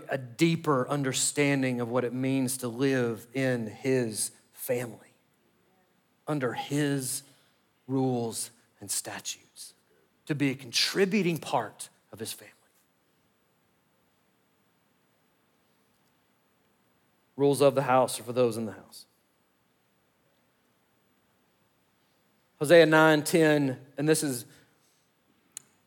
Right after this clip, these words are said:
God talking to Israel, and I, I want you to hear that, and he's talking to you. If you follow Jesus,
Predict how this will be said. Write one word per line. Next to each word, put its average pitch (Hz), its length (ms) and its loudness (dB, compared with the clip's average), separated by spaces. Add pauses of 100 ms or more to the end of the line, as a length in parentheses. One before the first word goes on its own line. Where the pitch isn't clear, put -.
(720)
God 170 320 10
talking 175 500 4
to - 160 0
Israel, 135 440 4
and 131 100 0
I, 131 160 0
I 143 40 0
want 143 200 0
you 147 80 0
to 139 80 0
hear 156 220 0
that, 131 560 0
and 139 100 -2
he's 139 180 -2
talking 185 480 4
to 175 140 -6
you. 139 380 -2 (1400)
If 147 160 0
you 190 380 4
follow 185 420 10
Jesus, 151 720 2